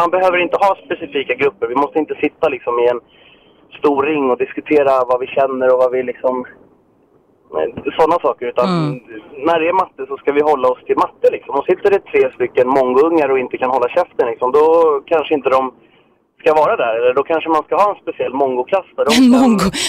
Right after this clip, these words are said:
Speaker 2: Man kanske inte ska döpa det till mongoklass, det är inte så politiskt korrekt. Men
Speaker 1: Nej.
Speaker 2: du, det ta-, det var intressant med det perspektivet.
Speaker 1: Ja,
Speaker 2: Ha det
Speaker 1: jag
Speaker 2: jättebra,
Speaker 1: tror
Speaker 2: Jan Jan.
Speaker 1: mer, mer, lite mer logik. Ja.
Speaker 2: Lite mer logik,
Speaker 1: Samma.
Speaker 2: okej, tack.
Speaker 1: Hej.
Speaker 2: Hej. Är det lärarna det är,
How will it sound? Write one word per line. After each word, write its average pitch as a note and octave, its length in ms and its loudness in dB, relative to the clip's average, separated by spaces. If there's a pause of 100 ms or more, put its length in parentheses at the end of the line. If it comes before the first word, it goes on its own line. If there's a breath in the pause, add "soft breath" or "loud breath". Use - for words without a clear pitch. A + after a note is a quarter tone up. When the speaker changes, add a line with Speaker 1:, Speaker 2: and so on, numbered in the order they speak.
Speaker 2:
Man G3 100 0
kanske G#3+ 180 -2
inte A3 140 -2
ska F3 40 0
döpa E3+ 340 0
det D3 60 -2
till D#3 100 -2 (100)
mongoklass, C#3+ 480 -4
det - 60 -6
är - 20 0
inte B2+ 100 -6
så C#3 60 0
politiskt - 420 -6
korrekt. - 260 -6 (420 loud breath)
Men A#3+ 180 2
Speaker 1:
Nej. B3 140 2
Speaker 2:
du, D#4 100 0 (180)
det C4 140 -2
ta-, D4 120 0
det B3+ 100 2
var C#4+ 100 2
intressant D#4 420 2
med C#4+ 80 2
det C4 120 2
perspektivet. A#3+ 720 -2 (680)
Speaker 1:
Ja, D#3+ 300 0
Speaker 2:
Ha A#3+ 120 2
det B3+ 60 2
Speaker 1:
jag B3+ 80 0
Speaker 2:
jättebra, G#3 220 0
Speaker 1:
tror A3+ 80 2
Speaker 2:
Jan G3 120 0
Jan. F3+ 80 -2
Speaker 1:
mer, G3 240 -6
mer, - 240 -6
lite G3+ 180 -2
mer G3 120 2
logik. F3+ 280 -2
Ja. F#3 160 2 (100)
Speaker 2:
Lite C#4+ 180 0
mer F4+ 60 2
logik, D#4 240 2
Speaker 1:
Samma. - 120 -4
Speaker 2:
okej, C#4 200 0 (120)
tack. - 280 -4 (640)
Speaker 1:
Hej. C3+ 280 0
Speaker 2:
Hej. G3+ 200 -2 (300 loud breath)
Är D#4 100 2
det E4+ 100 -2 (140)
lärarna D#4 720 2
det A#4 320 4
är, C4 420 0